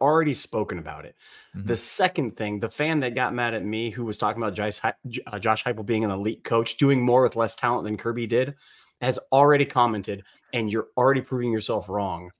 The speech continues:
Speaker 2: It's
Speaker 1: Al-,
Speaker 2: unbelievable.
Speaker 1: it's
Speaker 2: This,
Speaker 1: unbelievable.
Speaker 2: like, Josh Heupel's a really bad coach.
Speaker 1: He's
Speaker 2: Mike
Speaker 1: bad.
Speaker 2: Bobo is an exceptional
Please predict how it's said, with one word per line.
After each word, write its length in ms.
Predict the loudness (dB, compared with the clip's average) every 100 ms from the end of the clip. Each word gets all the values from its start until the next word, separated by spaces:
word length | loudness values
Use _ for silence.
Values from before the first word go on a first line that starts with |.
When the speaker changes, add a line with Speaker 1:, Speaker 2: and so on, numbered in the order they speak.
| _
Speaker 2:
It's 120 | -6 2
Speaker 1:
Al-, 160 | 4
Speaker 2:
unbelievable. 680 | 4 2 2 2 0 0 0
Speaker 1:
it's 120 | -2
Speaker 2:
This, 60 | -4
Speaker 1:
unbelievable. 680 | 2 2 2 -2 -6 -14 -8 0
Speaker 2:
like, 180 | 0 6
Josh 300 | 6 6 4
Heupel's 320 | 0 0 0
a 40 |
really 220 | 2 2
bad 260 | 4 2 2
coach. 340 | 0 0 -2
Speaker 1:
He's 80 | -12 _
Speaker 2:
Mike 240 | 2 2 4
Speaker 1:
bad. 100 | 4
Speaker 2:
Bobo 400 | 4 6 4 4
is 240 | 0 -2
an 100 | -2
exceptional 1000 | -4 -6 -6 -2 -2 -2 -4 -6 -8